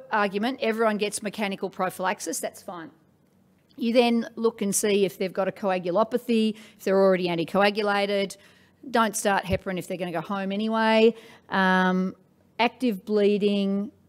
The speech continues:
but if they've had an operation, an I C P monitor, a ventriculostomy, okay, all of those people, if they've got no, and you have a stable C T scan after six to twenty-four hours, which, of course, another study that I'm on says that you shouldn't do because it doesn't make any difference. But anyway,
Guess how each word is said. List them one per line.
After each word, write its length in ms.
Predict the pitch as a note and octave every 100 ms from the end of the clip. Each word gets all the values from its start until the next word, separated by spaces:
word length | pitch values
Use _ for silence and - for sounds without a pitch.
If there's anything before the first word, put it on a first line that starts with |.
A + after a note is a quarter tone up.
| G3
but 120 | G3+
if 140 | G3
they've 160 | G3+ F3
had 180 | G#3+ F#3+
an 80 |
operation, 540 | G3+ A#3 A3+ G3+ G3+ F#3+
an 80 | F3+
I 80 |
C 200 | G3+ A3
P 180 | G3 G3+
monitor, 480 | F#3+ F3+ F3+ F#3+ F3
a 40 |
ventriculostomy, 1120 | E3 F3+ F3 D4 A#3+ F#3 F3+ - F#3 F3+ F3+ F3+ - - _ _
okay, 240 | G3 F3+ -
all 240 | A#3 A#3+ B3
of 80 |
those 240 | G#3+ G3+ G3
people, 440 | G#3 A3 A#4 F4+ - _ _ _ _ _ _ _ _ _ -
if 160 | A3 F3+
they've 160 | G#3
got 180 | F3+ G3+
no, 640 | G#3 G#3 G3+ G3+ B3 G4 - - _ _ _ _ -
and 400 | A#3 C4+ D#4 D#4
you 160 | B3 A#3
have 180 | A3+
a 40 | G3+
stable 540 | - A#3 G#3+ G3 F#3+ E3+ -
C 280 | - - G#3
T 200 | - G#3
scan 360 | - G#3+ F#3+ F#3+
after 240 | F#3 G3
six 240 | - G3+
to 100 | -
twenty-four 460 | F#3+ G3+ F#3 - F3
hours, 480 | E3+ E3+ A3 C#4+ -
which, 240 | G3 -
of 100 | F#3+
course, 260 | - F#3+ -
another 300 | F#3 G3 G#3
study 360 | - F#3 E3+ E3
that 100 | E3+
I'm 220 | E3+ E3
on 160 | E3+
says 260 | E3+ F#3 E3
that 100 | F3+
you 100 | E3+
shouldn't 360 | - G#3+ G3 -
do 240 | D#3+ D#3+
because 260 | F3 F#3+ F3
it 40 |
doesn't 200 | F3 E3
make 180 | E3+ D#3
any 120 | D#3+
difference. 420 | D#3+ D3+ B3+ D4+
But 120 | -
anyway, 440 | F3 D#3+ D#3 E3+